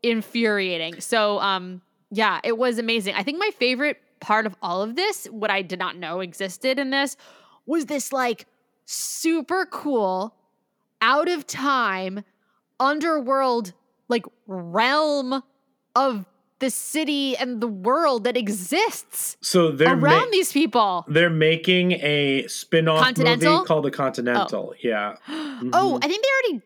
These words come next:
Speaker 1: didn't they already do it?
Speaker 2: I
Speaker 1: The sh-,
Speaker 2: don't
Speaker 1: it's like a show?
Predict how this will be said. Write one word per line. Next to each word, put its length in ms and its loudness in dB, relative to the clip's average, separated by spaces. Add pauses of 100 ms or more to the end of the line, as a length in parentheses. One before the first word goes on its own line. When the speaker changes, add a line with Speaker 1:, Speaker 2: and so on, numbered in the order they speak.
Speaker 1:
didn't 200 -4
they 180 0
already 340 -2
do 220 -6
it? 220 -4 (2000)
Speaker 2:
I 60 -8
Speaker 1:
The 60 2
sh-, 40 4
Speaker 2:
don't 160 4
Speaker 1:
it's 120 -2
like 120 -2
a 60 2
show? 600 -2